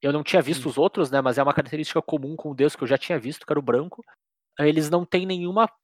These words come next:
Speaker 1: condição pra serem criaturas, né? Como os de Teros lá. Eles são sempre criaturas
Speaker 2: Exato.
Speaker 1: e sempre podem atacar e bloquear também, não tem nenhuma restrição como os de Amonkhet. Eles parecem os deuses,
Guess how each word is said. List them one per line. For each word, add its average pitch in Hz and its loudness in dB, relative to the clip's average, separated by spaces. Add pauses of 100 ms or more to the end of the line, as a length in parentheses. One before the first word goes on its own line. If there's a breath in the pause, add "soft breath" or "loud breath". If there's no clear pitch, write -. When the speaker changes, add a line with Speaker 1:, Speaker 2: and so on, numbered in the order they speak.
(120)
Speaker 1:
condição 185 0
pra 190 4
serem 180 0
criaturas, 160 2
né? 123 -4
Como 127 -6
os 120 -8
de 120 -14
Teros 110 0
lá. 139 -8 (500)
Eles 113 -8
são 139 -4
sempre 170 -2
criaturas 190 2
Speaker 2:
Exato. - -20 (420)
Speaker 1:
e 151 -8
sempre 185 0
podem 180 4
atacar 170 2
e 160 4
bloquear 147 2
também, 135 -2
não 143 -4
tem 147 -2
nenhuma 143 -2
restrição 143 -4
como 151 -6
os 127 -4
de 139 4
Amonkhet. 139 -2
Eles 113 -6
parecem 123 2
os 131 -6
deuses, 139 -2